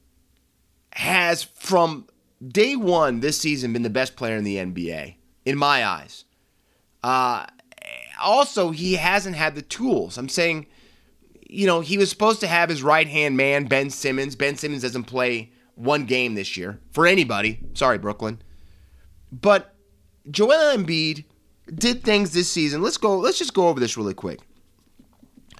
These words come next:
He averaged thirty point six points per game, won the scoring title, making him the first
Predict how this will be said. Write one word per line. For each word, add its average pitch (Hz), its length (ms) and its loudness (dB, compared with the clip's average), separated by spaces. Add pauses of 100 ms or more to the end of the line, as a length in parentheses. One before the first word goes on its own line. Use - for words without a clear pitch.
(480)
He 240 160 0
averaged 196 340 2
thirty 269 280 4
point 214 340 2
six - 580 -2 (280)
points 165 300 0
per 151 180 -2
game, 107 400 -4 (840)
won 196 300 4
the 320 80 0
scoring 190 540 4
title, 117 500 -2
making 180 320 0
him 175 160 0
the 151 80 0
first 226 500 2